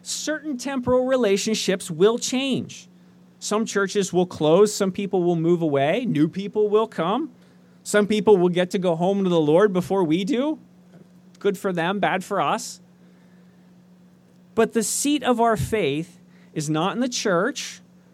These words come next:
or the people, it is God himself and his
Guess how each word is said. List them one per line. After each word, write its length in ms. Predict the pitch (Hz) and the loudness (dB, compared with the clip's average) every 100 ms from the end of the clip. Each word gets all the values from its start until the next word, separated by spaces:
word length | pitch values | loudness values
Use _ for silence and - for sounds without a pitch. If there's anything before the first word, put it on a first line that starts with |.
| - _ _ - | -20 _ _ -4
or 200 | 170 226 | 4 4
the 120 | 294 | 4
people, 440 | 254 254 220 196 185 | 0 0 2 0 0
it 120 | 196 | 0
is 200 | 208 240 | 0 -2
God 340 | 196 180 156 175 | -2 -2 -2 -2
himself 880 | 196 214 202 226 226 - - - - _ - - | -2 -4 -4 -6 -4 -6 -10 -20 -20 _ -20 -6
and 220 | 202 233 | 0 0
his 720 | 214 202 294 311 202 233 269 | -2 -6 -2 2 2 2 -4